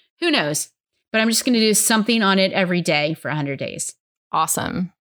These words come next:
Speaker 1: Yeah. What about you? Are you gonna, are you gonna do the hundred day project?
Speaker 2: <sighs> You know, it's scary to say because I have a lot of other things going on. I'm
Speaker 1: Mm-hmm.
Speaker 2: working on, like,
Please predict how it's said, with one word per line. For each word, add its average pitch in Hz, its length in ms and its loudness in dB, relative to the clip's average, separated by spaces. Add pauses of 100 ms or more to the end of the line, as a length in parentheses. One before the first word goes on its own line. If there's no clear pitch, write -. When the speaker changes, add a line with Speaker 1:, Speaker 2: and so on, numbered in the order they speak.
(520)
Speaker 1:
Yeah. 185 580 2
What 226 160 2
about 262 280 2
you? 220 360 4
Are 160 160 2
you 202 220 4
gonna, 214 680 2
are 196 80 0
you 190 120 0
gonna 196 160 2
do 202 160 2
the 202 80 0
hundred 226 200 2
day 240 140 2
project? 359 580 0 (760)
Speaker 2:
<sighs> 214 60 -6 (400)
You 220 120 0
know, 202 320 2
it's - 320 -2 (100)
scary 220 360 0
to 320 80 0
say 185 280 2
because 214 240 -2
I 180 60 0
have 185 120 0
a 170 40 0
lot 151 220 0
of 151 80 -2
other 160 180 0
things 156 300 -2
going 151 260 0
on. 147 240 2
I'm 170 140 -2
Speaker 1:
Mm-hmm. 185 240 -2
Speaker 2:
working 226 260 0
on, 170 160 2
like, 156 260 -2